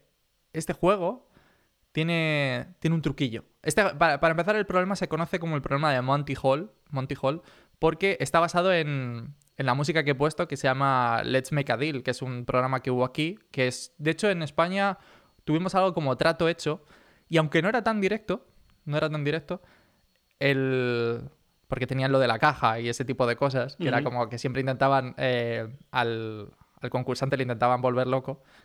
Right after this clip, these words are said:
Speaker 1: pero tiene un truco. Y es que, cuan-, es decir,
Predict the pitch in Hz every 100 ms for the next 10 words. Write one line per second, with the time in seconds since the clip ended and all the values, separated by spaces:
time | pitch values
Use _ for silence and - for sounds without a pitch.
0 | _ _ _ - 147 151 180 170 175 185
1 | 110 _ _ _ _ _ 151 160 160 -
2 | 185 180 175 156 147 - - 139 135 135
3 | - - 143 147 -